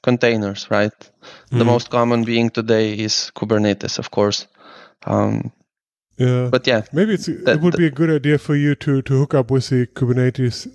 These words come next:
Speaker 2: uh, initiative, because there's surely a lot more knowledge already than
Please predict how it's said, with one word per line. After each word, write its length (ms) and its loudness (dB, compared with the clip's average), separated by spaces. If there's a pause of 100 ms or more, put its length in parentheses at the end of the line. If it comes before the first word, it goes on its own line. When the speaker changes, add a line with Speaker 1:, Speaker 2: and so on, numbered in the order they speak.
Speaker 2:
uh, 320 2
initiative, 600 0 (320)
because 320 0 (300)
there's 360 0 (200)
surely 320 0
a 160 -2
lot 100 -2
more 220 0
knowledge 520 0
already 440 2
than 360 -2